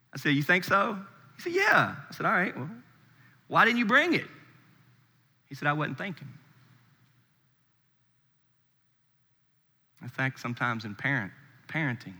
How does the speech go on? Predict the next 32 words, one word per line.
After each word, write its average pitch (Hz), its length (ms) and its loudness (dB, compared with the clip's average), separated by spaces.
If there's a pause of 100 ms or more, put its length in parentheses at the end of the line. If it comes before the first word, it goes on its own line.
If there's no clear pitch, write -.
(2250)
we 131 140 -2
know 135 240 2
we're 110 100 -4
supposed 107 240 -10
to - 60 -12
bring 113 220 -4
our 104 80 -2
kids 107 320 -6
with 123 200 -6
us - 100 -14
to - 120 -14
the 95 80 -12
Lord, 90 320 -12 (1400)
but - 80 -14
we 117 60 -4
haven't 107 120 -2
been 98 100 -8
thinking 120 260 -4
about 95 220 -6
what 95 100 -14
that 90 160 -8
looks - 240 -14
like. - 180 -16 (2250)
We 131 100 -2
haven't 123 160 0
been 113 120 -4
thinking 139 380 0
about, 95 380 -2 (240)
are 107 160 -2
they 98 100 -6
with 104 160 -8
us? - 520 -20